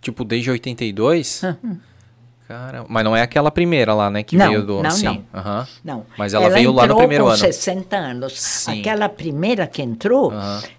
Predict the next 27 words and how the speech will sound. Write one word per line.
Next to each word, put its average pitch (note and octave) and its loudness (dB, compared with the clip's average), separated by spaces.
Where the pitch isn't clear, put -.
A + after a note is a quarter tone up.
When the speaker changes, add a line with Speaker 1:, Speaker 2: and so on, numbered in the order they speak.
Speaker 2:
ela D#3+ -4
já E3+ -2
era D#3+ -2
uma D#3+ -4
senhora C#3+ -6
de C#3 -4
oitenta C#3 -4
e E3+ -4
poucos. - -16
Speaker 1:
Entendi. G2+ -10
Speaker 2:
Mas E3+ -4
a, D#3 -10
a - -4
dona F#3 -2
Gisela G3+ -2
Puzluchny, D#3+ -4
Speaker 1:
Aham. G#2+ -14
Speaker 2:
o D#3 -6
marido E3+ -2
dela D3+ -6
era D3+ -10
pintor, F3+ -6
artista, - -10
ela D#3 -10
não E3+ -6
teve D#3+ -8
filhos D3+ -14